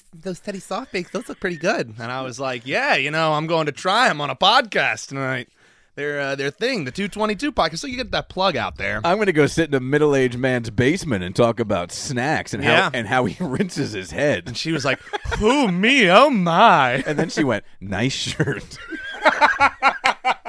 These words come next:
Speaker 1: Yeah, capped it all off.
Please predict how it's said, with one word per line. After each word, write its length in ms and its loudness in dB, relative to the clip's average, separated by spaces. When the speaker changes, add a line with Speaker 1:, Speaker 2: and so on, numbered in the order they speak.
Speaker 1:
Yeah, 460 -2
capped 400 -10
it 80 -8
all 320 -2
off. 300 0